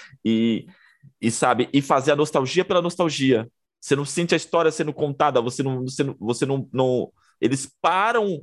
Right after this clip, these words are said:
o filme pra fazer referência ao, os outros filmes, tipo, não faz parte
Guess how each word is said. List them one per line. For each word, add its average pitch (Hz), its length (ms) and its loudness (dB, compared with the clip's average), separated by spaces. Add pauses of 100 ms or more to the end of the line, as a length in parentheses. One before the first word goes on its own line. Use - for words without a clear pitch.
(120)
o 135 80 0
filme 156 600 0 (160)
pra 151 240 2
fazer 143 400 -2
referência 135 960 0
ao, 110 600 0
os 107 220 0
outros 104 220 0
filmes, 101 240 -4
tipo, 110 360 -6 (240)
não - 80 2
faz 139 300 2
parte - 760 -4